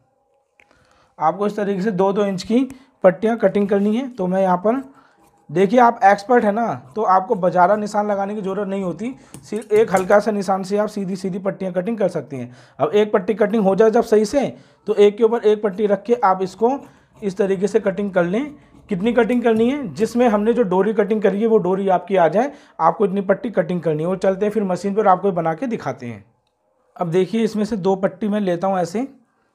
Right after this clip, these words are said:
और दो पट्टी को हम छोटी सिलाई करके इसको यहाँ पे स्टिच करेंगे बारीक सिलाई से और इसको इस तरीके से जोड़ लेंगे। ये देखिए, हमारी पट्टी जुड़ चुकी है और इसको हम ऐसे खोल लेंगे और इसी तरीके से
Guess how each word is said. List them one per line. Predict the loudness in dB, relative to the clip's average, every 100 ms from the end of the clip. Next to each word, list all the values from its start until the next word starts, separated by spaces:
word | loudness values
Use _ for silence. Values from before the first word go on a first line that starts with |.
| _
और | -12 -2
दो | 0 2
पट्टी | 0 -2 -2
को | 0
हम | 0 0 -8 -10
छोटी | -4 -2 -2
सिलाई | 0 2 2
करके | 0 -4 -4 -6 -6 _ _ _ _ _ _ _ _ -14
इसको | -14 -6 -2
यहाँ | 0 0
पे | 0 -4
स्टिच | -4 -8
करेंगे | -4 -2 -2 -2 -4 -8 -20 -20 -20 -20 -20 -20 -20 -20 -20 -20 -20 -12
बारीक | 2 4 4
सिलाई | 0 -2 -2
से | -2 -6 -8 -18 -20 -20 -20 -20 -20 -20 -16 -10
और | -2 -2
इसको | -2 -2 -4
इस | -2
तरीके | 0 0
से | 2 0
जोड़ | 2 0
लेंगे। | -2 -4 -6 -8 -10 -12 -16 _ -10
ये | -6
देखिए, | -4 -2
हमारी | 0 0
पट्टी | 0 -4 -4
जुड़ | -4 -6
चुकी | -6 -6
है | -2
और | -2
इसको | -4 -4
हम | 0
ऐसे | 0 0
खोल | -2 -2
लेंगे | -2 -2 -2 -4 -10 _ _ -2
और | -2
इसी | 0 0 0
तरीके | 0 0 0 -2
से | -2